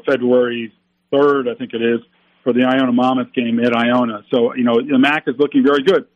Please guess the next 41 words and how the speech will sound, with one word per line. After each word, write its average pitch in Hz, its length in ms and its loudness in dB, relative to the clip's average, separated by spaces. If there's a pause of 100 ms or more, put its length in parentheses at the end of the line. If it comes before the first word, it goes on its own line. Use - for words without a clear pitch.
(220)
And 143 140 -4
as 139 140 -2
you 135 100 0
referenced 170 360 -2
before, 175 380 0
Saint 165 160 -6
Peter's, 180 340 0
I 120 80 -2
watched 135 280 -2
the 139 120 -16
Saint 139 140 -4
Peter's 147 300 0
Providence 160 460 -2
game. 117 200 -6 (320)
Saint - 140 -2
Peter's 190 240 -2
is 131 140 -8
a 127 40 2
very 156 280 2
good 147 220 -2
team. 135 220 0
They 117 120 -4
made 123 180 -2
a, 120 40 0
a 127 300 -6
few 202 120 4
mistakes 156 520 0
the 147 100 -2
other 135 120 0
day 139 260 0
and 135 80 -2
got 131 140 -2
themselves 131 360 -2
into 117 160 0
foul 135 320 0
trouble 127 260 -2
quickly 151 380 -4
in 135 80 0
the 131 140 -4
second 139 220 -4
half, 139 220 0